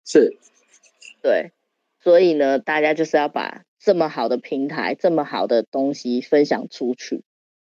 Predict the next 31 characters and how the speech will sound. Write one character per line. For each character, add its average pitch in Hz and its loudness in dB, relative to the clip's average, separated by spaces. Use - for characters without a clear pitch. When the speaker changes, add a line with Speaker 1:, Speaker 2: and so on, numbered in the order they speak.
Speaker 1:
是。 - 4
Speaker 2:
对， 104 2
Speaker 1:
嗯 120 4
哼。 170 4
Speaker 2:
而 180 6
且 170 4
你 151 0
看 165 -4
我 147 4
这 143 -2
样 185 -2
子， 143 -2
原 170 4
本 147 0
想 143 -6
说 190 0
准 139 2
销 160 0
售 143 0
这 196 2
个 160 6
月 165 6
是 165 0
多 160 4
领 92 -2
二 180 2
十 160 0
万 147 2
韩 127 -4
元 98 0
嘛， 60 -16